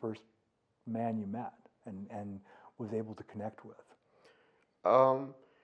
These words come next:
Speaker 2: in an interesting way, that is actually, uh, another intersection with, um, substances,
Speaker 1: Mm,
Speaker 2: where,
Speaker 1: okay.
Speaker 2: and my anxiety, where
Speaker 1: Mm-hmm.
Speaker 2: I was such an anxious individual that, um,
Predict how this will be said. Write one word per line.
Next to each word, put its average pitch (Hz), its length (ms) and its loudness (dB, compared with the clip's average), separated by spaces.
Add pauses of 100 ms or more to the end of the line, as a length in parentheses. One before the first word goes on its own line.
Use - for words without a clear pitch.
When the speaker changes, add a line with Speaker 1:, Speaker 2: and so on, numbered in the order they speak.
(320)
Speaker 2:
in 127 100 2
an 127 140 4
interesting 123 500 -2
way, 123 200 6
that 110 200 10
is 104 260 2
actually, 107 540 0
uh, 87 220 8 (1000)
another 101 800 4 (340)
intersection 101 800 0
with, 98 320 -2
um, 90 540 2
substances, - 720 0 (100)
Speaker 1:
Mm, 131 220 -6
Speaker 2:
where, 98 340 4
Speaker 1:
okay. - 640 -2
Speaker 2:
and 101 120 2
my 98 180 4
anxiety, 92 640 2 (220)
where 87 380 2
Speaker 1:
Mm-hmm. - 180 -4
Speaker 2:
I 92 140 4
was 95 160 0 (260)
such - 280 -2
an - 120 -2
anxious 98 600 -6
individual 90 840 0 (160)
that, 90 300 2 (800)
um, 85 480 -2